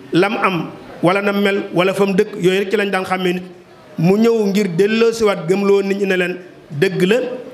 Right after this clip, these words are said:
alal baax na, waaye nag nit ñaar a ko composé, mooy ruux gi ak yaram wi. Kon ruux gi dafa war a dund ni yaram war a dund. Moo tax Isa alayhi salaam, liggéeyam bépp moo doon fexe ba delloosi nit ñi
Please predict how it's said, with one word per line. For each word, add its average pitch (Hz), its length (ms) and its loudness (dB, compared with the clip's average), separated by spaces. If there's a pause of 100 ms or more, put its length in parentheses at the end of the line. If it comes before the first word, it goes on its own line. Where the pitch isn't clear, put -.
(300)
alal 185 240 0
baax 175 260 0
na, 170 100 0
waaye 180 240 0
nag 185 160 -2 (140)
nit 214 300 -2
ñaar 170 280 0
a 175 40 -2
ko 170 120 -2
composé, 175 500 0
mooy 165 240 0
ruux 180 360 2
gi 208 120 -2 (260)
ak 165 120 2
yaram 160 240 0
wi. 117 60 -10 (480)
Kon 190 160 2
ruux 196 260 0
gi 202 80 0
dafa 196 140 0
war 196 120 2
a 196 40 2
dund 180 320 0 (200)
ni 151 100 0
yaram 180 220 0
war 170 120 0
a 170 40 0
dund. 156 140 -4
Moo 180 80 2
tax 190 200 -2
Isa 196 200 0
alayhi 185 180 -2
salaam, 175 240 -2 (420)
liggéeyam 180 500 0
bépp 156 280 0
moo 165 220 0
doon 175 180 0
fexe 175 200 -2
ba 180 100 0
delloosi 196 560 2
nit 185 140 0
ñi 175 140 0